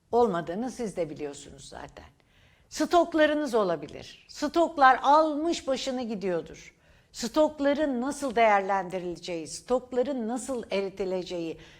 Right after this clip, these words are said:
neden bu stokların oluştuğu. Stok son derece önemli bir kavram. Neden stoklar sizin stoğunuza bir kere girdikten sonra o ürünler,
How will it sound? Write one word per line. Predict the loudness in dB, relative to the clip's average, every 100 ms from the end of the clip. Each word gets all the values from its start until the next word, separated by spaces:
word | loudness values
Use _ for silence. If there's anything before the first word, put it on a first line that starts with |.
| _
neden | 0 4 6 6 4
bu | -4
stokların | -6 -4 -4 -2 -4 -2 -4
oluştuğu. | -6 -8 -10 -10 -10 -10 -16 _ _ _ _ _ _ _
Stok | -8 4 4 4
son | -2 2
derece | 2 2 0
önemli | -2 -2 -2 -4 -8
bir | -4
kavram. | 0 0 0 -2 -4
Neden | -6 -4 -4 -4
stoklar | -6 -4 -2 0 0
sizin | -2 -6 -6 -8
stoğunuza | -10 -10 -6 -4 -4 -6 -6 -6
bir | -2
kere | -2 -2
girdikten | -4 -2 -2 -4 -6 -2 0 0
sonra | -2 -4 -4 -6 -2
o | -2 -2
ürünler, | -4 -6 -8 -6 -6 -8